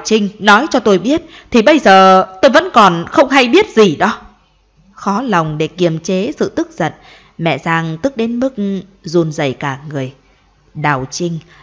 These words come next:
lại là Đào Trinh, à, điếm tâm cơ này. Mẹ Giang tức giận, thở hổn hển rồi ngất xỉu. Bởi vì sự hiểu lầm này, mẹ Giang không nói chuyện với Hiểu Nhi suốt ba ngày, còn bị lên cơn huyết áp, phải vào viện.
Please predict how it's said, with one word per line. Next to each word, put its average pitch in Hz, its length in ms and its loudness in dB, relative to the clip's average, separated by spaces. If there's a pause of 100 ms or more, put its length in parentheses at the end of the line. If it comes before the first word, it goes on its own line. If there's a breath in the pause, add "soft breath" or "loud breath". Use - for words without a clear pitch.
(120)
lại 180 320 2
là 170 160 0
Đào 156 360 -2
Trinh, 240 280 -6 (340 loud breath)
à, 190 140 0
điếm 226 280 0 (200)
tâm 302 240 -2
cơ 277 360 0
này. 139 260 -8 (1000)
Mẹ 151 200 -2
Giang 156 360 -6
tức 190 280 -8
giận, 151 180 -4 (200)
thở 175 140 0
hổn 160 260 -2
hển 147 300 -6 (100)
rồi 147 200 -4
ngất 196 260 -10
xỉu. 147 320 -4 (420 soft breath)
Bởi 185 180 2
vì 175 360 2
sự 170 220 -2
hiểu 185 140 2
lầm 156 280 -4
này, 147 240 -10 (320 soft breath)
mẹ 175 200 -2
Giang 180 260 -6
không 202 260 -4
nói 185 240 -6
chuyện 147 240 -4
với 233 100 -4
Hiểu 175 240 -2
Nhi 180 280 -4
suốt 294 260 -8
ba 202 200 -6
ngày, 151 280 -10 (360 soft breath)
còn 175 420 0
bị 190 120 2
lên 220 240 -4
cơn 214 260 -4
huyết 254 260 -6
áp, 247 180 -10 (300)
phải 156 140 -4
vào 139 280 -4
viện. 143 180 -6